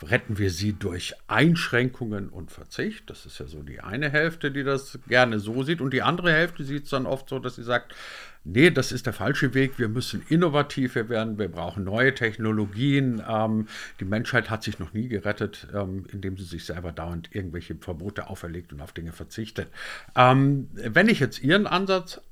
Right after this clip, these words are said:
ansehe, würde ich fast meinen, das ist ein Plädoyer für die Weltsicht Nummer zwei, die mit den Innovationen. Oder ist es ein Trugschluss, den ich, dem ich da gerade erliege?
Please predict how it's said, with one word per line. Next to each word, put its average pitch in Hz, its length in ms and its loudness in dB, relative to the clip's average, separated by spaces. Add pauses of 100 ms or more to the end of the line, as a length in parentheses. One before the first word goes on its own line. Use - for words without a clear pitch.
ansehe, 151 960 0 (220)
würde 104 400 -2
ich - 200 -6
fast - 380 -12
meinen, 131 480 -6
das - 240 -8
ist - 240 -12
ein 113 240 -8
Plädoyer 101 600 -4 (100)
für 147 500 -2 (140)
die 127 120 -4
Weltsicht 98 640 -10 (100)
Nummer 87 360 -8
zwei, 92 420 -6 (320)
die 107 300 -4
mit 110 240 -2
den 117 160 -2
Innovationen. 107 960 -8 (560)
Oder 120 180 2
ist 120 120 -2
es 127 100 -2
ein 131 80 0
Trugschluss, - 480 -2
den 95 140 -4
ich, 90 200 -8
dem 101 200 -2
ich - 80 -10
da 98 100 -2
gerade 87 300 -6
erliege? 85 400 -8